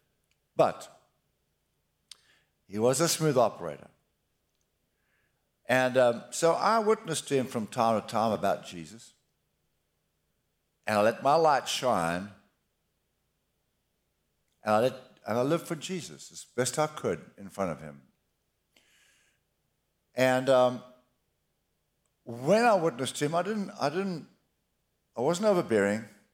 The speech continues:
but when the opportunities arose, arose, I just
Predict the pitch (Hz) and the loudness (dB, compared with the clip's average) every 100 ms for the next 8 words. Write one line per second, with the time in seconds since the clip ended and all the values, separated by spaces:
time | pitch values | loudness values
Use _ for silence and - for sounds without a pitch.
0 | - 104 123 131 151 139 - 165 156 160 | -12 -6 -4 -2 -2 -4 -8 -8 -8 -12
1 | 143 143 113 98 95 92 92 - - _ | -14 -6 -2 0 0 -2 -6 -14 -20 _
2 | 104 101 95 87 90 - - _ _ _ | 0 4 4 2 -4 -12 -18 _ _ _
3 | _ 135 143 143 143 - | _ -2 0 -6 -8 -12